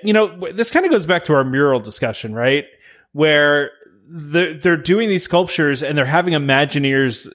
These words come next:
design these, uh, taking inspiration from, uh, the park,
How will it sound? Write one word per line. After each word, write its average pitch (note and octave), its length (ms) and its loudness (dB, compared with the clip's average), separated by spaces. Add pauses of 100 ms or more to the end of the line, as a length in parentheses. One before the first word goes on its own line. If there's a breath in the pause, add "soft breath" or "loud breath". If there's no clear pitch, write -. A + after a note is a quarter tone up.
(100)
design C#3 500 0
these, A#2 440 -6 (680 loud breath)
uh, D3 220 2
taking F#3 420 0
inspiration C3+ 1040 0 (320 soft breath)
from, C#3+ 640 0 (140)
uh, B2+ 220 4
the B2 120 -2
park, A2+ 420 -4